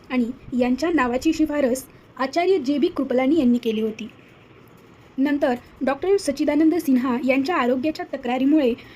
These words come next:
फ्रँक अँथनी यांना तात्पुरते उपाध्यक्ष म्हणून निवड करण्यात आली. फ्रेंड्स, इथे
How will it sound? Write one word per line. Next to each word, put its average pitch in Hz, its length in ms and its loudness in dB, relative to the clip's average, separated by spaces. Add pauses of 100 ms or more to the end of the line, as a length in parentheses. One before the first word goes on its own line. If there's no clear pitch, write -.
(140)
फ्रँक 330 380 0
अँथनी 262 500 0 (300)
यांना 277 300 0 (180)
तात्पुरते 320 420 -2 (120)
उपाध्यक्ष 330 560 -2
म्हणून 294 360 2
निवड 254 220 2
करण्यात 233 380 -6
आली. 208 140 -10 (1040)
फ्रेंड्स, 269 320 -2 (140)
इथे 285 180 -4